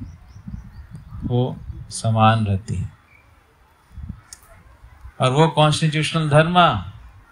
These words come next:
क्या चीज है? भगवान के साथ जुड़े रहना, connection with Krishna, connection with God,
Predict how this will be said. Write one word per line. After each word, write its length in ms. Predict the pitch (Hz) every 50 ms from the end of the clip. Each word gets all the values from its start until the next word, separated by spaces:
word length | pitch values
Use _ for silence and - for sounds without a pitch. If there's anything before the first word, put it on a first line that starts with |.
| _ _ - - - - - - - - - - - - - _ _ _ - _ - - - -
क्या 200 | 147 143 147 156
चीज 280 | 151 - 165 165 165
है? 340 | 170 175 185 196 202 190 - - _ _ _ _ _ _ _ _ _ _ _ - - - - - - - _ _ _ _ _ - - _ _ _ _ _ _ _ _ _ _ _ _ _ _ _ _ _ _ _ - _ _ _ _ _ _ - _ _ _ _ _ _ _ _ _ _ _ _ _ _ _ _ _ _ _ _ _ _ _ _ _ -
भगवान 520 | 110 123 123 120 131 135 143 151 151 156
के 100 | 147 147
साथ 220 | 139 - 143 139 143
जुड़े 360 | 135 117 110 107 101 104 101
रहना, 420 | 92 95 87 82 80 80 85 87 - _ _ _ - - - - - - - - _ _ _ _ _ _ _ _ _ _ _ _ - _ _ _ _ - _ _ _ _ _ _ _ - 139
connection 520 | 139 151 160 156 - - - 180 175 165
with 220 | 160 151 147 - -
Krishna, 640 | 123 120 117 - - - - 95 - - - - 120
connection 520 | 123 127 123 123 - - 143 135 127 123
with 220 | 117 110 110 104 107
God, 240 | 107 101 98 95 -